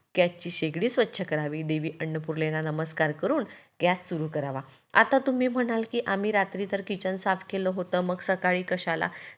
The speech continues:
तर बघा, रात्री अकरा ते तीनची वेळ जी असते,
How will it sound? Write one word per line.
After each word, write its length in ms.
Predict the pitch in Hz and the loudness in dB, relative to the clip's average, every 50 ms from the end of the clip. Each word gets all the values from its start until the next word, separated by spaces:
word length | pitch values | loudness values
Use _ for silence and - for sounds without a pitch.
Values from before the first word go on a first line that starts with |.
| - - | -2 -2
तर 80 | 170 | 0
बघा, 320 | 165 160 156 151 180 196 220 220 - - - - | 0 0 0 0 0 -2 -2 -4 -6 -18 -6 0
रात्री 360 | 170 175 165 170 - 185 190 - - - | 2 2 2 0 -2 -8 -8 -6 -6 -6
अकरा 400 | 175 175 - - 160 160 175 226 226 - - _ - | -6 -6 -4 -4 -2 -2 -2 -2 -6 -10 -12 _ -4
ते 80 | 208 | -4
तीनची 580 | 190 202 - 220 214 214 208 208 202 - 214 185 | -4 -4 -4 -4 -4 -4 -4 -4 -4 -2 -2 0
वेळ 300 | 160 156 160 196 220 208 | 0 0 0 0 -2 -2
जी 120 | 185 185 170 - - | -4 -6 -6 -6 -8
असते, 380 | 139 - - - 147 175 220 | -10 -8 -6 -4 -4 -4 -4